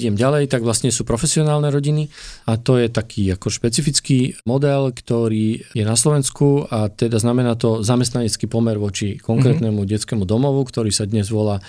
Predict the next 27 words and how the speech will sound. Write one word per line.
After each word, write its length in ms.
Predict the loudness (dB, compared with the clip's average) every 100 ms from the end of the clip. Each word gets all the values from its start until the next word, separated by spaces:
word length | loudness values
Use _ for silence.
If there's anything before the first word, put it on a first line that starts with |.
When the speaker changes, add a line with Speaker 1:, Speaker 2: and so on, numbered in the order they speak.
| -12
Speaker 1:
Centrum 400 | -2 0 2 0
pre 140 | 0 0
deti 260 | 0 0
a 100 | -2
rodiny. 380 | 0 2 2 0 -4 -14 -20 -20 -20 _
Tam 180 | 0 2
tiež 160 | 2 0
treba 280 | 0 0 0
absolvovať 340 | 0 0 0
nejakú 220 | 0 -2
prípravu, 520 | -2 -2 0 0 0 -4 -10 -20 -20 -20 _
ale 180 | -4 0
je 100 | 2
to 100 | 0
pracovnoprávny 760 | -2 -2 0 0 0 0 2 0
vzťah 520 | 0 0 0 -2 -4
a 80 | 0
ja 100 | 0
sa 140 | 2 2
môžem 480 | 2 2 2 0 -2 -12 -18 -4
starať 600 | -2 2 2 0 -2 -12 _ _
dvadsaťštyri 580 | -2 0 0 0 0 0
sedem 480 | 2 2 2 0 0 -6 -20 _ _
o 160 | -2 0 0 -4 -4
niektoré 540 | 0 2 2 0 2
z 160 | 2 -2 -6 0
tých 200 | 2